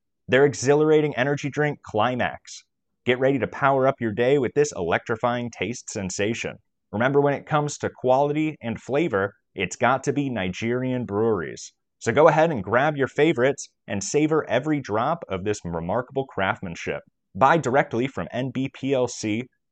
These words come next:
dot com or email them at partyrider at heineken dot com. Thank you, Nigerian Breweries, for sponsoring today's episode.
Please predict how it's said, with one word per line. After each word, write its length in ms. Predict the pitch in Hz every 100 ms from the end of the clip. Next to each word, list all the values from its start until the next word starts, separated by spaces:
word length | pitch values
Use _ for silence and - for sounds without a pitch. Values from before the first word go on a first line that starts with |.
| -
dot 260 | 107 107
com 380 | - 135 107 113 - _ -
or 220 | 143 -
email 320 | 151 127 107
them 220 | 104 131
at 100 | 95 - -
partyrider 800 | - 180 147 95 92 98 131 139 104
at 160 | 98
heineken 580 | - 160 151 95 87 80
dot 160 | 80 -
com. 320 | 110 82 71 92 _ _ _ _ _ _ _ -
Thank 160 | 139
you, 80 | 135
Nigerian 560 | 131 120 110 131 139 117
Breweries, 460 | 117 127 151 151 -
for 140 | 104
sponsoring 540 | - 127 151 165 92
today's 340 | 87 90 85 85
episode. 520 | 95 92 - 107 127